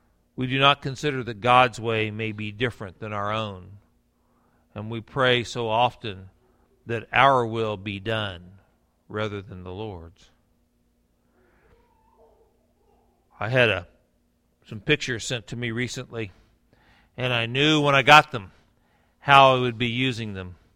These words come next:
And so this morning I want to share with you some great words of wisdom from a resident theologian of our own church, the Honorable Adam Rice. Says, "Friends, we just need to learn to be nice."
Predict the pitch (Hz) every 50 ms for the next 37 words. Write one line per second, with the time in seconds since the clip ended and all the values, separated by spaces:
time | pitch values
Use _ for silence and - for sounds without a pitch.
0 | _ _ _ _ _ _ _ _ _ 107 - 143 131 127 117 117 - - 135 139
1 | 143 143 139 131 127 123 123 123 123 123 110 - - - 147 143 143 143 139 135
2 | - - 123 123 120 - - 123 117 107 110 127 131 151 - 123 123 127 131 120
3 | 104 117 110 101 120 135 139 139 117 - 127 117 104 98 92 - _ _ _ _
4 | - - - _ _ _ 131 123 120 110 101 104 131 143 156 147 143 143 147 143
5 | 127 - - 131 131 127 120 120 123 139 147 117 120 113 107 101 101 104 104 104
6 | 110 113 110 104 - 127 127 117 98 87 - - - - - - _ _ _ _
7 | _ _ _ _ _ _ _ _ _ _ _ _ _ _ _ - 117 107 110 120
8 | 131 139 139 135 127 120 101 110 110 101 95 - - _ _ _ _ _ 120 120
9 | 123 113 107 104 101 104 113 104 92 80 - - - - - - _ _ _ _
10 | _ _ _ _ _ _ _ _ _ _ _ _ _ _ _ _ _ _ - -
11 | 127 113 110 107 101 92 - - - _ _ 131 131 139 135 131 123 110 110 113
12 | 123 123 131 131 113 - 123 120 107 107 107 113 113 113 101 90 92 95 92 98
13 | 98 98 98 98 95 92 - - - - -